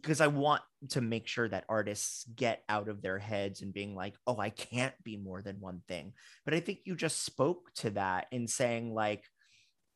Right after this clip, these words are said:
it helps with communication. It helps you broaden the things that you're able to do. It helps y-,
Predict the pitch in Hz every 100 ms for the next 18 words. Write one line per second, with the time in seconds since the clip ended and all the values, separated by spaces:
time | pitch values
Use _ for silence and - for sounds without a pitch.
0 | _ _ _ 156 139 - 123 147 147 -
1 | 143 - 139 123 123 123 - 139 139 -
2 | 117 92 92 - - - 123 127 131 135
3 | 139 117 113 110 117 131 120 110 107 113
4 | 110 107 - 117 113 - 120 113 110 113
5 | - 104 110 127 143 92 82 98 123 120
6 | - -